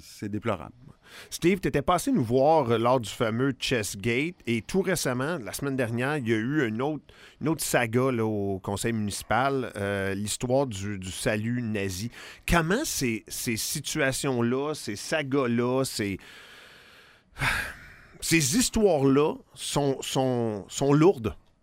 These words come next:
Speaker 2: sur les épaules d'un, d'un, d'un politicien ?
Speaker 1: Ben, c'est parce que c'est des, des gestes, des mots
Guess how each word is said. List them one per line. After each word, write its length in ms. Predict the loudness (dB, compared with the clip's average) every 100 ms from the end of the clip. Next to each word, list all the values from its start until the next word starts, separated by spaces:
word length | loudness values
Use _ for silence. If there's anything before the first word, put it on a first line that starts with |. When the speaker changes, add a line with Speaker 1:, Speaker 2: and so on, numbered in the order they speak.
| _ -12
Speaker 2:
sur 240 | -4 0
les 200 | 2 2
épaules 360 | 2 2 2 0
d'un, 320 | 0 0 0
d'un, 340 | 0 0 0
d'un 180 | -2 -4
politicien ? 460 | -2 -4 -4 -8 -8 -10 _ -20 _ _ _ _ _ _ _ -6
Speaker 1:
Ben, 180 | -2 -2 -6 _ _
c'est 120 | -12
parce 160 | -10 -8
que 100 | -8
c'est 160 | -8
des, 380 | -4 -2 -2 -4 -10 _ -10
des 300 | 0 2 2
gestes, 840 | 0 -2 -2 -12 -20 _ -20 -20 _ -20
des 920 | -14 -6 -2 -2 -2 -4 -4 -4 -4
mots 540 | -2 0 -2 -2 -6